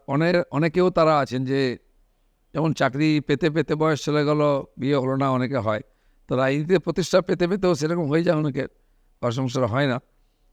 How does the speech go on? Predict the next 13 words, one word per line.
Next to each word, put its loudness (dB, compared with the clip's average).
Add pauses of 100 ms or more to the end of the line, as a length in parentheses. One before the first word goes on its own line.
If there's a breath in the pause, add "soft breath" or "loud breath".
কিন্তু 0
ইদানিং 2
দেখা 4
যাচ্ছে 2
যত 0
রাজনীতিটা 0
টাফ -2
হচ্ছে, 0
এ -2
ধরনের, -2 (640)
আহ, -2
লাইফস্টাইল 2 (320)
যারা 0